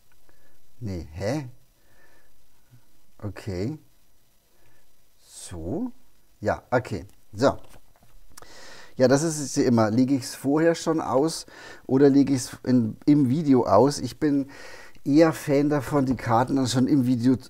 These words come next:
auszulegen, weil sonst, äh, heißt's ja, hm, legt er sich die Karten vielleicht vorher hin? Gibt's ja auch genug davon. Deswegen machen wir das einfach hier live, bunt und in Farbe.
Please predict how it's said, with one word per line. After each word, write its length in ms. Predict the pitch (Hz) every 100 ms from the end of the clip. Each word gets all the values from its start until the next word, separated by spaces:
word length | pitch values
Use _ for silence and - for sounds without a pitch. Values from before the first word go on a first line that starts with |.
| -
auszulegen, 720 | 123 135 - 151 120 123 127
weil 140 | 120
sonst, 420 | 113 120 110 -
äh, 260 | 113 117 110
heißt's 540 | 107 131 123 - -
ja, 300 | 127 123 120
hm, 380 | 104 127 160 175 - - - - -
legt 260 | 120 120
er 60 | 131
sich 180 | 120 120
die 140 | 110
Karten 460 | - 110 123 156 147
vielleicht 300 | 139 135 -
vorher 540 | - 143 135 131 123
hin? 400 | 98 170 190 180 - - - -
Gibt's 300 | 131 - -
ja 140 | 120
auch 200 | 110 160
genug 360 | - 143 151 -
davon. 500 | 135 131 139 131 131 - - - - - - - - -
Deswegen 360 | - 117 117 117
machen 200 | 104 123
wir 80 | 113
das 160 | 107
einfach 340 | 101 104 104 104
hier 280 | - 101 95 - - -
live, 440 | 101 120 147 165 -
bunt 500 | 123 131 165 180 -
und 280 | 160 180 143
in 200 | 151 131
Farbe. 600 | - 123 117 117 110 92